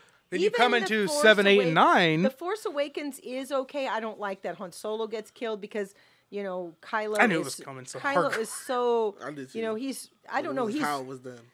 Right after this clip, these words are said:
Speaker 2: he's just seems like he's
Speaker 3: How it
Speaker 2: gone
Speaker 3: was done.
Speaker 2: overboard to be evil.
Speaker 1: No, yeah, but,
Speaker 2: You
Speaker 1: like, the
Speaker 2: know,
Speaker 1: thing
Speaker 2: where you
Speaker 1: is,
Speaker 2: don't
Speaker 1: there's not too much. There, like, seven, eight, nine. The issue with them, I think, is you have too many people working on 'em.
Speaker 2: Yeah.
Speaker 1: Like, there's,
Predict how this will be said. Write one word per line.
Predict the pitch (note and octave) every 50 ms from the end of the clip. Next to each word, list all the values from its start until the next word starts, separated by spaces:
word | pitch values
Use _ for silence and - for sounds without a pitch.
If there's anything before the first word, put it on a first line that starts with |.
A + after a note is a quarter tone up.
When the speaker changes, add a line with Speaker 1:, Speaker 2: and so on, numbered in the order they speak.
| _
Speaker 2:
he's | - D#4 E4 E4 E4
just | - F#4 E4+ - -
seems | F4 D4+ D4+ C#4+ C4+ -
like | C#4 A#3+ A#3+ -
he's | - C4 B3 A#3 F#3 -
Speaker 3:
How | -
it | -
Speaker 2:
gone | A3+ A3 A3 A3
Speaker 3:
was | G#3 -
done. | -
Speaker 2:
overboard | A3 G#3+ A3+ A3+ G3 A3 G#3+ F#3 G3 G3 G3 G3+ G3+ G3 G3
to | - F#3+
be | E3+ F#3+ F#3
evil. | F#3 - F#3 F3+ F3+ F3 E3 B2+ F2 E2+ -
Speaker 1:
No, | - C4+ C#4+ A#3
yeah, | G3+ G3 F3+ C#3+ C3+ - _ -
but, | A3+ B3+
Speaker 2:
You | G3+
Speaker 1:
like, | B3 A#3 G3+ G3
the | G3 G3+
Speaker 2:
know, | G3
Speaker 1:
thing | F#3+ C4 C4 C4 B3
Speaker 2:
where | A#3+ A#3+
you | A#3
Speaker 1:
is, | C4 G#3+ F#3 F#3+
Speaker 2:
don't | G3+ F3+ _ _ _ - _ _ - _ _
Speaker 1:
there's | F#3+ A#3 B3+ B3 - -
not | C#4 C#4+ C#4+ A3+
too | - B3+ B3+
much. | B3 B3 -
There, | A3 A#3 A3 _ _ _ _ -
like, | A3 G#3+ G3 - - _ _ _ _ _ _ - - - -
seven, | - - C#4+ E4 D#4+
eight, | D4 C4 A3
nine. | G#3+ B3 C#4 B3 G#3
The | F#3+ G3
issue | A3+ - - A#3+ G3
with | F#3 -
them, | G3 F#3
I | F3 F3
think, | - G3 F#3 F3+ -
is | F#3 E3 D3+ - - _ _ _ _ _ _ _ _ _ _ _ _ _ _ _ -
you | F#3+ G#3+
have | G3+ G#3
too | - B3+
many | A#3 G#3
people | A3+ A#3+ F#3 E3
working | F#3+ C4 - F#3+ D#3+
on | C#3+ B2+ A#2+
'em. | A#2 _ _ _ _ -
Speaker 2:
Yeah. | F#3+ G3 G3 G3
Speaker 1:
Like, | F3+ G3 G3 F#3+
there's, | A3+ A3+ A3 F#3